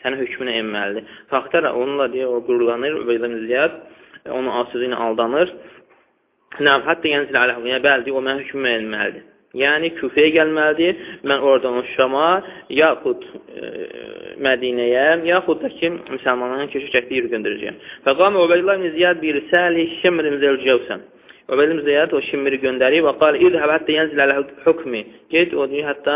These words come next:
mənim hökmümə enənə qədər. "Fə in radiyə Umar ibn Sa'd və illə fə entəl qaidu məkənəhu." Deyir, Umar ibn Sa'd hansı qoşun əvvəl başçısı razı oldu, olmadı, deyir, sən qoşun başçısan.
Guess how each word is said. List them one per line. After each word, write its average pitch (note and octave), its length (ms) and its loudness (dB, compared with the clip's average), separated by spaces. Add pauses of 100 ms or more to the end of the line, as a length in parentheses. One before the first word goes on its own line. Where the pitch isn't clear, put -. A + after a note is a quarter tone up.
mənim C#3 220 -2
hökmümə C3+ 340 -6
enənə C3 300 -4
qədər. G#2+ 200 -2 (340)
"Fə E3+ 120 4
in F#3 160 4
radiyə F3 300 4 (120)
Umar F#3 320 4
ibn D3+ 280 0
Sa'd F3 260 2
və D#3 80 0
illə D3 240 2
fə D3+ 160 -2
entəl D#3 320 -2
qaidu C#3 320 2
məkənəhu." A2+ 420 -6 (300)
Deyir, D3 160 -2
Umar F3 160 4
ibn E3 180 -2
Sa'd D3+ 180 2
hansı C3+ 200 -4
qoşun - 320 -4
əvvəl C3 240 -2
başçısı - 400 -4
razı C#3 300 4
oldu, C#3 300 2 (340)
olmadı, F3 380 6
deyir, F3 180 -6
sən D#3 180 2
qoşun B2 300 -4
başçısan. - 480 -8